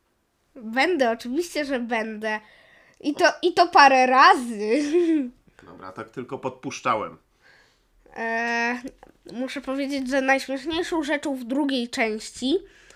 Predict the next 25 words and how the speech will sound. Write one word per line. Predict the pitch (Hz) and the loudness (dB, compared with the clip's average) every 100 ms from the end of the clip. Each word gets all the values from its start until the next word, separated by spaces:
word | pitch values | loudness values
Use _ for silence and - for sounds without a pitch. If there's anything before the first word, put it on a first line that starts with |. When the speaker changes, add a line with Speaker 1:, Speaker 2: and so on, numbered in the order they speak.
| - - - _ - | -20 -20 -20 _ -10
Speaker 1:
e, | 233 247 240 | -4 -2 -4
była | 247 277 277 294 285 277 277 | -4 -2 0 4 6 4 2
Kantalupia. | - 269 269 254 254 220 208 208 196 185 - | 0 -2 0 0 -2 -4 -10 -10 -8 -8 -10
I | 233 | -8
już | 247 277 | -6 -6
tłumaczę, | - 254 262 247 247 254 254 | -8 -4 0 0 0 -2 -2
o | |
co | 262 247 | -4 -8
chodziło | 254 240 240 240 | -6 -6 -6 -6
z | - | -4
całą | 233 226 | -4 -4
Kantalupią. | 220 220 220 240 208 196 - 185 175 180 - _ - - - | -4 -8 -6 -6 -6 -8 -12 -12 -12 -12 -16 _ -20 -20 -6
Ponieważ | 247 254 247 240 | -4 0 -2 -2
kiedy... | 269 247 226 - _ _ - | -2 2 2 0 _ _ -10
e, | 220 226 226 226 - - - - - - | -4 -2 -2 -4 -12 -20 -20 -20 -18 -6
już | 349 - | -2 2
nie | 359 | 6
będę | 359 330 | 8 6
w-, | - - _ _ - | 2 -10 _ _ -20
wchodził | - - - 370 330 | -20 -6 2 4 4
w | - | 2
takie | 311 320 | -2 -2
szczegóły, | - 330 294 277 262 - | -2 -2 0 2 2 2
ale | 240 247 | 2 4
jak | 262 254 | 4 2